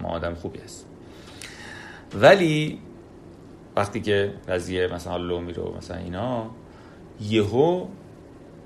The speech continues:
می‌شیم آدم خیلی بدی، یعنی دقیقاً نقطهٔ، یعنی از حالت معمولی خودمون هم صد کیلومتر اونورتر، یعنی که دیگه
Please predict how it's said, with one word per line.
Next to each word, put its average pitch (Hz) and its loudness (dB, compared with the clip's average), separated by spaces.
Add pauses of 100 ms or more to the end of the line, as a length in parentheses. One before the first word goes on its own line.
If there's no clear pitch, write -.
می‌شیم 151 -4
آدم 135 4
خیلی 185 2
بدی، 196 8 (720)
یعنی 101 -2
دقیقاً 117 4
نقطهٔ، 143 2
یعنی 135 2
از 113 2
حالت 107 6
معمولی 117 2
خودمون 160 0
هم 165 4
صد 156 8
کیلومتر 131 0
اونورتر، 92 2 (640)
یعنی 95 -4
که 139 -4
دیگه 110 0